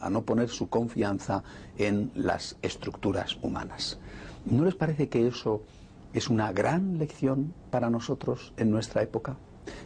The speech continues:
Con tan pocos medios, aquellos empezaron a evangelizar y consiguieron muchísimo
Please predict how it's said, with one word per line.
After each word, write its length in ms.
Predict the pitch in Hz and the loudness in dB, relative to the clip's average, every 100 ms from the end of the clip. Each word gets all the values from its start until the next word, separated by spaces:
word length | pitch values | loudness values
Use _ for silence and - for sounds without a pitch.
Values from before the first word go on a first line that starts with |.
| - | -6
Con 540 | - 127 120 113 107 123 - - | 2 4 6 4 2 -4 -10 -4
tan 200 | 123 113 | 0 0
pocos 360 | - 202 185 170 | 0 2 2 4
medios, 520 | 196 165 190 - - - - - - - - - | 2 4 0 -2 -16 -20 -20 -20 -20 -20 -18 -6
aquellos 680 | - - 151 156 185 - - - - | -2 0 2 2 -2 -8 -18 -14 -2
empezaron 460 | 101 92 131 131 | 0 0 0 0
a 60 | 101 | 2
evangelizar 580 | 95 101 - 107 127 143 - - - - - - | 0 0 -2 0 -2 -4 -8 -20 -20 -20 -18 0
y 320 | 98 87 82 | 2 4 2
consiguieron 720 | - - - 78 76 151 139 | 0 -2 -2 0 2 2 0
muchísimo 640 | - - - 190 214 226 | -4 -4 2 4 6 4